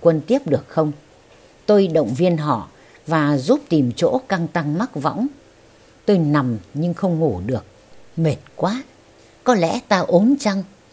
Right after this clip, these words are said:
Hậu quả của mấy ngày leo núi cật lực chăng? Đêm trong rừng già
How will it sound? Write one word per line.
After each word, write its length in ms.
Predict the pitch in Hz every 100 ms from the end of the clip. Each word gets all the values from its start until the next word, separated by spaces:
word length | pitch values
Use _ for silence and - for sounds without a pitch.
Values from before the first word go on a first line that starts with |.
| - -
Hậu 220 | - - -
quả 280 | 175 113 -
của 220 | 160 127
mấy 360 | 117 147 247 285
ngày 240 | 175 127
leo 240 | 131 196 180
núi 260 | 170 285 -
cật 200 | 156 -
lực 160 | 147 147 -
chăng? 260 | 214 208 226 - - _ - - _ _ _ _ -
Đêm 360 | - 190 185 175 170
trong 240 | 190 170
rừng 220 | 135 127
già 240 | 104 123